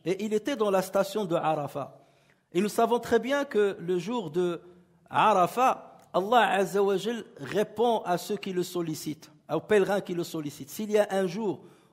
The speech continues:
où Allah Azza wa Jal, yani, pu-, purifie les péchés des gens, s'il y a un jour où Allah Azza wa Jal, yani, il, il, il, il ac-, il agrée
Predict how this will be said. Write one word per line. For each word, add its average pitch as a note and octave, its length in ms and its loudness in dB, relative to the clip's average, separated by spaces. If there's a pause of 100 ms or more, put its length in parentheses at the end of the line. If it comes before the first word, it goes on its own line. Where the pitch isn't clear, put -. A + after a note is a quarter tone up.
où E3+ 60 0
Allah F#3 320 4
Azza F#3 280 2
wa F#3+ 140 2
Jal, E3+ 280 -2 (480)
yani, E3+ 280 -2
pu-, F#3+ 260 -6
purifie G#3+ 580 -2
les G3+ 100 2
péchés F#3+ 360 0
des F3 160 0
gens, D#3 180 -6
s'il G3 280 -6
y G3+ 80 6
a G3+ 120 0
un F#3+ 140 2
jour F#3 420 -2
où F#3+ 220 2
Allah F3+ 320 2
Azza F3+ 300 0
wa F#3 120 0
Jal, E3+ 300 -2 (480)
yani, D#3+ 500 -4
il, F3 160 -6 (140)
il, E3+ 300 -4
il, E3 200 -2
il F3 140 0
ac-, - 320 -4
il F3+ 120 4
agrée F3+ 580 4